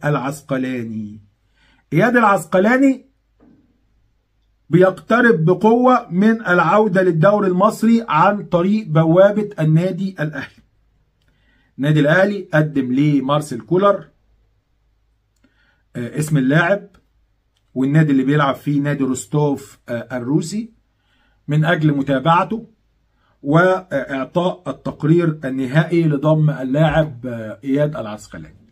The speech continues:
لعيب بيلعب في منتخب مصر اولمبي، لعيب من ضمن اللعيبه اللي كانت مرشحه للانضمام لمنتخب مصر الاول.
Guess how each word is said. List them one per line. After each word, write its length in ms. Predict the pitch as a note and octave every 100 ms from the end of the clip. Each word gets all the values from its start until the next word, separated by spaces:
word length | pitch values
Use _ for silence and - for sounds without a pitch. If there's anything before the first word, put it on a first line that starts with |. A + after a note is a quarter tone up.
| -
لعيب 400 | A#2 A#2 C3+ A2+
بيلعب 260 | B2+ B2
في 120 | A#2 G#2+
منتخب 400 | G#2+ B2+ B2+ G#2+
مصر 260 | C3 C3
اولمبي، 500 | A#2 B2 D#3 F#3+ A#3 _ _ _ _ _ _ _ -
لعيب 520 | B2+ A#2+ D#3 D#3+ - -
من 200 | C#3 C3+
ضمن 220 | D3+ D3+
اللعيبه 440 | C3+ C3 C3+ D3 C3+
اللي 300 | C#3+ C#3 C3
كانت 460 | D3 C#3+ C3 - -
مرشحه 560 | B2+ B2+ A#2+ - B2+ B2+
للانضمام 560 | A#2+ A#2+ A#2 B2 C3+
لمنتخب 500 | C3 A#2 A2 C3 A2+
مصر 320 | A2+ B2+ - G#2
الاول. 480 | C3+ F3+ G3+ E3+